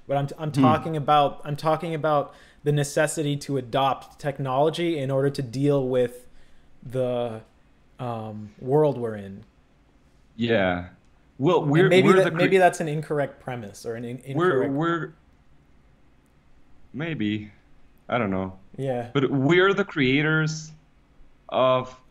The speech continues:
Speaker 2: that technology. So if it goes wrong,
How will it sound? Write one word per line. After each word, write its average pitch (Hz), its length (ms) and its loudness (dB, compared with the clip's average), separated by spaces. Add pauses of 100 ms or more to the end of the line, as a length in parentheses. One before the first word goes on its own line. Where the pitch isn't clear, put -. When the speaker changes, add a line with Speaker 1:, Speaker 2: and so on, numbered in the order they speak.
Speaker 2:
that 135 420 -4
technology. 98 680 -12 (1200)
So 135 640 0
if 135 320 -2
it 156 200 0
goes 170 320 0
wrong, 120 600 0